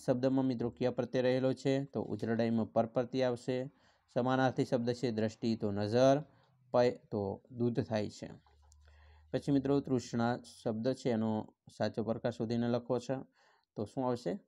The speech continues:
તૃષ્ણા તો ભાવવાચક. માગ્યા પ્રમાણે વાત કરવાની છે, પ્રશ્નોના જવાબ લખવાના છે. રૂઢિપ્રયોગ છે, સોનાની હિંડોળી ઝૂલું તો જહોજ લાલી ભોગવી. કહેવત છે, બાંધી મુઠ્ઠી લાખની, જ્યાં સુધી ઘરની વાત બહાર જાય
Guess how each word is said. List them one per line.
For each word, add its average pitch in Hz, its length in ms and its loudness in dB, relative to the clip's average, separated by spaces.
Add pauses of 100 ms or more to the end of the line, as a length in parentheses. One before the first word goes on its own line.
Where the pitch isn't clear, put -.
(140)
તૃષ્ણા 117 380 -4
તો 160 160 -6
ભાવવાચક. 98 720 -10 (540)
માગ્યા 127 280 2
પ્રમાણે 113 420 0 (240)
વાત 110 280 -4
કરવાની 104 400 -2
છે, 110 140 -6
પ્રશ્નોના 107 460 -4
જવાબ 104 260 -4
લખવાના 101 400 -4
છે. 160 240 -8 (440)
રૂઢિપ્રયોગ 139 640 2
છે, 147 280 -6 (220)
સોનાની 139 520 2
હિંડોળી 120 440 0
ઝૂલું 110 440 0 (120)
તો 110 140 0
જહોજ 120 420 0
લાલી 110 400 2 (140)
ભોગવી. 95 440 -6 (420)
કહેવત 135 340 4
છે, 160 220 0
બાંધી 135 340 4
મુઠ્ઠી 127 280 0
લાખની, 101 420 0
જ્યાં 123 200 -2
સુધી 135 340 -2
ઘરની 113 360 -2
વાત 117 200 0
બહાર 101 300 0
જાય 123 280 2